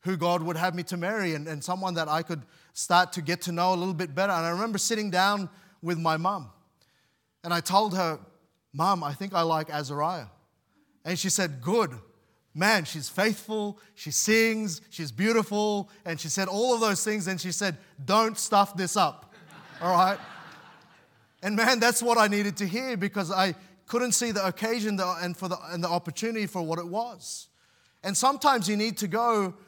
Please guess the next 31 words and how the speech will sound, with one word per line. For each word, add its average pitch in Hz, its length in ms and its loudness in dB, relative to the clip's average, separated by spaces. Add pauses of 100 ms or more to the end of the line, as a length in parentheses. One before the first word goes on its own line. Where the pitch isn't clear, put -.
(160)
to 202 100 -6
those 196 640 2
who 180 220 -4
God 220 300 0
has, 190 380 0 (300)
ha-, 190 160 2
has 170 340 -4
used 214 460 -2
and 160 120 -4
God 214 280 4
has 185 320 -4 (180)
let, 196 240 0 (100)
uh, 175 180 2
let 190 280 2
go 196 160 2
down 202 400 2
the, 180 200 -2 (200)
the 165 100 -2
path 214 400 4
of 175 140 -2
life 202 320 6
a 170 80 -2
little 220 240 0
bit 185 180 0
more 170 520 -2 (300)
to 175 80 -8
help 220 200 2
you 220 80 0
understand 185 580 0
the 165 100 -4
occasions 190 920 -6